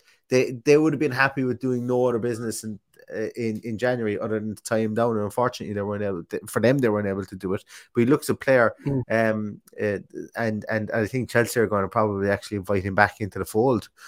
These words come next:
Speaker 1: uh, which will be interesting considering the strikers that they have already. But they don't have anything really like him, and he's an interesting player 'cause he's a bit of a battering ram up there, and it'd be inter-, I, I,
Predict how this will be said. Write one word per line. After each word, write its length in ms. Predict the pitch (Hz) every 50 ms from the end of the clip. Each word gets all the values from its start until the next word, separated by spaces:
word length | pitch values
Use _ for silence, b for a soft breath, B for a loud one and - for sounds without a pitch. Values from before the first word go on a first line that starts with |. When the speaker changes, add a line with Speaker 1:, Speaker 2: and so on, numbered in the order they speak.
| b b b b -
Speaker 1:
uh, 120 | 110 104 95
which 200 | 107 107 - -
will 80 | 110
be 140 | 98 104 101
interesting 460 | 98 95 - 107 92 - - 117 110
considering 440 | - 110 101 - - 101 101 101 95
the 80 | 95 -
strikers 440 | - 110 107 101 - 104 92 -
that 120 | - 98 -
they 120 | - 104
have 220 | 98 104 104 95 101
already. 340 | 101 101 107 110 110 107
But 120 | 92 101 101
they 100 | - 107
don't 180 | 110 120 120
have 100 | 120 107
anything 300 | 120 120 120 107 110 107 107
really 200 | 110 107 104 101
like 320 | 104 113 127 139 - -
him, 160 | 113 104 101 b b b b b b
and 140 | - 107 107
he's 140 | 127 113 113
an 60 | 127
interesting 540 | 131 131 113 - 131 113 - - - 117 -
player 300 | - - 131 127 117 110
'cause 200 | - - 101 -
he's 200 | - 110 104 104
a 40 | 104
bit 140 | 113 131 117
of 60 | 104
a 80 | 98 - _
battering 400 | - 131 127 107 120 117 110 107
ram 240 | 110 107 104 104 107
up 160 | 110 107 -
there, 160 | - 104 101 101
and 100 | 98 101
it'd 80 | 98 98
be 100 | 113 117
inter-, 260 | 113 - - 101 - b b b b b -
I, 80 | 117 120
I, 220 | - - 90 -